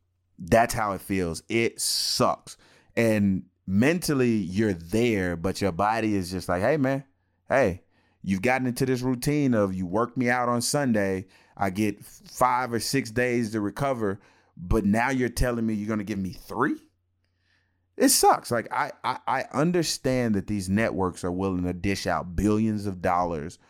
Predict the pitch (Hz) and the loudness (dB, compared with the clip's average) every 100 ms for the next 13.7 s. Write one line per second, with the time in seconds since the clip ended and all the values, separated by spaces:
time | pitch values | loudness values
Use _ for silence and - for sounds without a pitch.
0 | _ _ - 95 85 - 110 107 104 87 | _ _ -2 0 0 -2 0 2 2 -2
1 | 92 87 85 69 90 - 104 104 98 90 | -6 -6 -6 -8 -8 -2 0 0 -2 -6
2 | - 101 - - - - 101 92 80 78 | -2 -4 -4 -8 -2 -2 0 -2 -4 -8
3 | - - - _ - 104 98 90 - _ | -14 -20 -20 _ -2 2 2 0 -4 _
4 | 110 98 101 101 - 110 101 98 104 98 | -2 -2 -2 0 0 0 -2 -4 -2 -2
5 | 95 95 87 85 87 82 90 85 - 82 | -2 -4 -4 -6 -4 0 2 0 -4 -10
6 | 57 - - _ _ - 107 113 90 - | -10 -14 -20 _ _ -2 0 0 0 -2
7 | 120 127 123 120 117 110 98 90 87 101 | 0 2 2 2 0 0 0 -4 -4 -2
8 | 104 - 135 120 - - 107 92 90 131 | -2 0 2 2 -2 -10 -8 -6 -4 -2
9 | 143 120 123 156 95 - _ _ - 127 | 2 2 2 2 0 -6 _ _ -2 0
10 | 110 - 107 - - - _ _ _ _ | 0 -2 -4 -6 -20 -20 _ _ _ _
11 | _ _ - _ _ - - - 120 104 | _ _ -20 _ _ -20 -6 2 2 2
12 | - 156 185 143 175 175 165 123 110 - | 0 0 0 0 0 -2 -2 -2 -2 -2
13 | 123 120 107 98 92 90 87 | -2 -2 -2 -2 -2 -6 -8